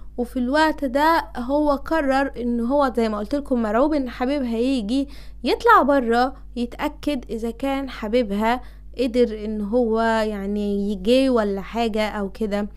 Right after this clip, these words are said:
فطلع بره عشان يشوف في إيه. وهي هنا قدرت إن هي ترمي نفسها، تتدحرج وترمي نفسها من على السرير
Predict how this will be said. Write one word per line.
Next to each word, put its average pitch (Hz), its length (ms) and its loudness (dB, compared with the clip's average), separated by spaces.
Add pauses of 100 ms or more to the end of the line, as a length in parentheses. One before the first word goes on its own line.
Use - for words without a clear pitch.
(240)
فطلع 415 420 2
بره 277 240 2
عشان 247 340 -2
يشوف 247 540 -2
في 240 320 -4
إيه. 247 220 2 (340)
وهي 247 520 2
هنا 247 240 0
قدرت 202 460 -2
إن 202 120 0
هي 220 400 0
ترمي 233 420 0
نفسها، 214 400 0
تتدحرج 233 880 0
وترمي 208 400 0
نفسها 196 400 -4
من 175 140 -8
على 170 80 -10
السرير 247 680 0